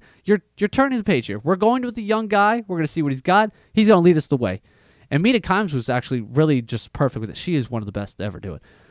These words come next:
She was talking about how Miami's timeline is all jacked up because, so you took a quarterback early,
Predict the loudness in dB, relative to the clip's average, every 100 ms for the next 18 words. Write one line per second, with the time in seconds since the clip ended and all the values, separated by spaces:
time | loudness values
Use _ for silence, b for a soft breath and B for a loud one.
0 | b b b -2 2 2 2 2 2 2
1 | 2 2 4 2 0 0 0 -2 -2 -2
2 | -6 -4 -2 -2 -2 -2 -6 -10 -12 -14
3 | _ 0 2 2 0 -6 -2 0 0 2
4 | 2 2 -4 -6 -6 0 2 2 0 -8
5 | _ _ _ _ _ _ _ _ _ _
6 | _ 4 6 6 4 2 2 4 4 6
7 | 4 2 0 2 2 0 -6